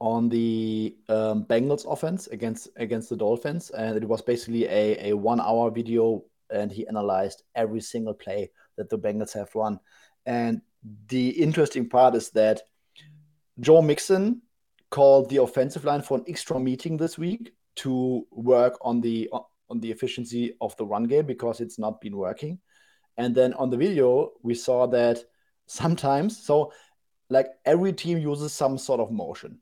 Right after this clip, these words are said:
but what motion exactly is a completely different story. Like, one te-, uh, a few offenses are really smart w-, with using motion, like, they are trying to, to, to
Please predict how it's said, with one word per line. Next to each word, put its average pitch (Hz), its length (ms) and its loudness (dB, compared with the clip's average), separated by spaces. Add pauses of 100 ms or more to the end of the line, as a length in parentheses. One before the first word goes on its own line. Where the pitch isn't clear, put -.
(420)
but 117 500 2
what 139 260 2
motion 139 360 -2
exactly 160 500 0
is 127 140 -6
a 123 80 -4
completely 127 420 -6
different 120 460 -4
story. 92 320 -8
Like, 98 260 -6 (280)
one 131 220 4
te-, 131 320 -8
uh, 120 220 2 (420)
a 117 140 -12
few - 140 2
offenses 127 340 -4
are 117 60 2
really 127 320 0
smart 117 480 -2
w-, 117 180 -18 (100)
with 117 160 -6
using 113 320 -4
motion, 120 480 -2
like, 113 360 2 (320)
they 117 60 0
are 113 80 2
trying 117 420 0
to, 113 240 -6
to, - 160 -16
to 110 280 -8